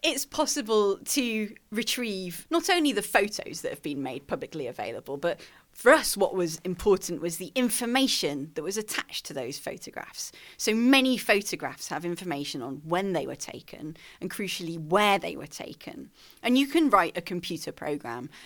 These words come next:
that can collect all of that information. And so then solely with that information on where a photo was taken, when it was taken, and the times and locations of photos taken by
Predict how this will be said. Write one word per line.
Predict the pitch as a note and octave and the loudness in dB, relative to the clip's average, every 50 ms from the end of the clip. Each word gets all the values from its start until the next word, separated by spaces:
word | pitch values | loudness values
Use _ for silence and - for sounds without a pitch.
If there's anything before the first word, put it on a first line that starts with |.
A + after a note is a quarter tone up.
| - - - - | -20 -10 -2 0
that | F3+ - - | 0 0 0
can | - - F#3 F3+ | -2 -4 -4 -4
collect | - - C#4 D4+ D#4 - - - - - - | -2 0 4 4 4 4 4 0 -8 -6 -2
all | G3 F#3 E3+ D3+ D3+ | -2 0 0 0 -4
of | D3+ - | -6 -6
that | - C#3+ - - - | -10 -12 -12 -10 -12
information. | - C3+ C#3+ - C#3+ - - - - - - - - - B2 - - - - - | -12 -10 -10 -10 -12 -12 -12 -12 -10 -10 -8 -8 -10 -10 -12 -16 -18 -20 -12 -4
And | - A3+ | -2 0
so | - - B3+ | 2 2 4
then | C4 C4+ B3+ | 4 4 4
solely | B3+ - - - E4 D4 D#4+ D4+ D4 C4 B3+ | 4 2 4 8 8 8 8 6 4 2 2
with | A#3+ G#3+ A3 A3 | 0 0 0 4
that | - G#3+ - E3 | 4 4 4 4
information | G3+ F#3+ - - G3 F#3 F3 F3 E3 - - E3+ D#3 - | 0 -4 -4 -2 0 2 2 2 0 -2 -4 -6 -6 -4
on | - E3 D#3+ D#3+ D#3+ D#3+ - - - _ - | -4 -2 -2 -2 -4 -6 -8 -12 -20 _ -6
where | F3 E3+ G#3+ G#3+ A3 G#3+ | 2 4 6 6 8 6
a | G#3+ | 6
photo | G#3+ - F3+ E3+ E3+ - - E3 E3+ E3 | 4 4 2 2 2 0 0 0 0 0
was | E3 E3 - | 0 -2 -4
taken, | - - - E3+ E3+ E3 - F3 D#3+ D#3+ D#3+ - - _ - | -2 -2 0 0 -2 -2 -4 -4 -4 -4 -6 -8 -12 _ -6
when | F#3 F#3 G#3+ A3+ A3 A3 | 2 6 6 6 6 4
it | - - | 0 -2
was | F#3+ E3+ D#3+ | -2 -4 -4
taken, | - - - D#3 E3 D#3+ - - D3+ D#3 D#3 E3 D#3+ - - - - - - _ - | -4 -4 -2 -2 -2 -2 -4 -6 -4 -4 -4 -6 -6 -10 -16 -20 -20 -20 -18 _ -6
and | G3+ G3+ F#3 | -4 -2 0
the | F#3+ | 0
times | F#3 - - C4 A#3+ A#3 A3+ G3+ | 0 2 4 4 6 6 4 4
and | G3 F#3+ | 2 4
locations | F#3 F#3 F#3+ F#3 - - F#3+ F#3+ F3+ - F#3+ F3+ F3+ F3 | 4 4 4 4 2 0 0 2 2 0 -2 -2 -2 -4
of | E3 | -4
photos | E3 - F#3+ F3 E3+ F3 - D#3+ E3 D#3+ | -2 0 0 0 0 0 -2 -2 -2 -4
taken | - - F3 E3 E3 - F3 E3 | -4 -4 -4 -4 -4 -6 -6 -4
by | D#3 D3 D3 D3+ D3 | -2 0 -2 -2 -2